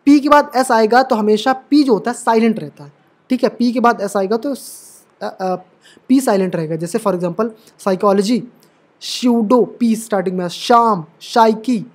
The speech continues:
सोरेसिस, साइकोपैथ, तो पी जो है साइलेंट। क्लियर है भाई, इतना याद रखना, ठीक है ना। इन रूल्स को अच्छे से देख लेना, स्क्रीनशॉट लेना। आगे बढ़ते हैं। दूसरा फंडा क्या बोलता है, जब कोई भी नाउन का प्लूरल बनाते हैं, किसी भी चीज़ का प्लूरल बनाते हैं, क्या याद रख रहे हो, क्या देख रहे हो, प्लूरल बनाते हैं और फिर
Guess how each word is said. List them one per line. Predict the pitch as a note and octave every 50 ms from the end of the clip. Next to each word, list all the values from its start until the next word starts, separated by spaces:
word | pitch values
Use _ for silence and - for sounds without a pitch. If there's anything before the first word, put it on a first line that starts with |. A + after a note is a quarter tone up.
| _ _ _ _ _ _ _ _ _ -
सोरेसिस, | - - - A#3 A#3 A3+ A3+ A3 G#3+ A3 - C4+ A#3 F3 - - - _ _ _ _ _ _ _ -
साइकोपैथ, | - - A3 G#3+ G#3+ G#3 - - - A3 F#3+ E3+ D#3+ - - - _ -
तो | C4+ B3+
पी | - - - C#4+ D#4 C#4+
जो | C4+ A3+
है | A3 C#4+
साइलेंट। | D4+ - - G3 F#3+ F#3 E3+ D#3+ D#3 E3 _ _ _ _ _ _ _ _ _
क्लियर | - G#3+ A3+ A#3+ A#3
है | A3+
भाई, | G#3+ G#3+ A3 G#3+ - - _ -
इतना | G3+ G3 G#3+ G#3
याद | G3+ G3+ G3+
रखना, | G3 G3 G3 G3 F#3+ F#3 F3+ _ _ _ _ -
ठीक | - B3+ B3 A3
है | A#3+
ना। | A#3 A#3 A#3 A#3+ A#3+
इन | A#3+ A#3 G#3+
रूल्स | G#3 A#3 B3+ C4+ B3 C4
को | A#3+ B3
अच्छे | G#3+ A3 - A#3
से | G#3+
देख | A3+ A3 A3 A3
लेना, | G#3+ A3 A3+ A3
स्क्रीनशॉट | A3 - A#3 A3+ G#3+ G#3+ G3+ G#3
लेना। | G#3 G3+ G3+ G3+ G3+ _ _ _ _ _ _ -
आगे | F#3+ F#3+ F#3 F3 E3+
बढ़ते | D#3 D#3+ - - - D#3
हैं। | D3+ D3+ _ _ _ _ _ _ _ _ _ _ _ _ _ _ _ _ _ _ _ _ _ _ -
दूसरा | F3 A#3+ C#4 C4+ E4 E4+
फंडा | E4+ E4+ D#4 D4+ D#4
क्या | D4+ D#4 C#4+ C4+
बोलता | B3+ B3 A3 F#3+ G#3+ F#3+
है, | F#3 G#3+ B3 B3
जब | G3 G#3 C#4 D4+ D4 -
कोई | D4 C#4 C#4+ C#4
भी | A#3+ B3+ C4+ C#4+ C4+
नाउन | G#3+ G3+ G3+ G#3 G#3+ A3+ A#3+ A#3+
का | - C4+
प्लूरल | C4+ - A#3+ A#3+ A#3 B3 A#3+ A3+
बनाते | F3+ F3 E3 D#3+ D#3 - F3
हैं, | E3+
किसी | - G#3+ - C#4
भी | A#3+ B3+
चीज़ | A3+ C4 A#3+ B3+
का | - C#4
प्लूरल | - B3 B3 B3 B3+ A#3+ A3+
बनाते | G3 F#3 F3 E3 - F3
हैं, | E3+ -
क्या | A3+ A#3 B3
याद | C4 C4+ C4 B3+ B3+
रख | B3+ B3 B3+
रहे | B3+ B3
हो, | B3+ B3+
क्या | B3 - B3 B3
देख | A#3 B3+ A#3+ -
रहे | B3 B3
हो, | B3+
प्लूरल | B3 - B3+ B3 B3+ C4 C4
बनाते | A#3 G#3+ G#3 G3+ G3 G3 A#3
हैं | A#3+ A#3+
और | - A3 A#3+ B3+
फिर | B3+ B3+ - D4